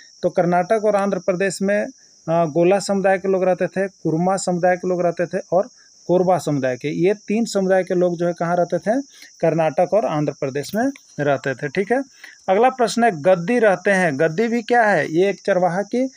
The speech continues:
प्रजाति है। तो गद्दी कहाँ रहते थे, जम्मू कश्मीर में, महाराष्ट्र में, हिमाचल प्रदेश में या कर्नाटक में। तो ये गद्दी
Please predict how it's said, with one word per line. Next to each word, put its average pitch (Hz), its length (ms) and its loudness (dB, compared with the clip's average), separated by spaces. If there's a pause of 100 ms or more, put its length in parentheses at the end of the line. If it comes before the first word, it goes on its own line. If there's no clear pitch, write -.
(280)
प्रजाति 196 480 2
है। 127 220 -4
तो 170 180 -6
गद्दी 170 380 0
कहाँ 190 340 -2
रहते 165 300 0
थे, 131 240 -6
जम्मू 143 320 -4
कश्मीर 170 400 -4
में, 170 200 -2 (480)
महाराष्ट्र 151 540 0
में, 185 160 -2
हिमाचल 147 420 -2
प्रदेश 156 400 -4
में 180 80 -4
या 165 60 -2
कर्नाटक 135 560 -4
में। 135 120 -4
तो 156 100 -6
ये 160 80 -2
गद्दी 160 340 0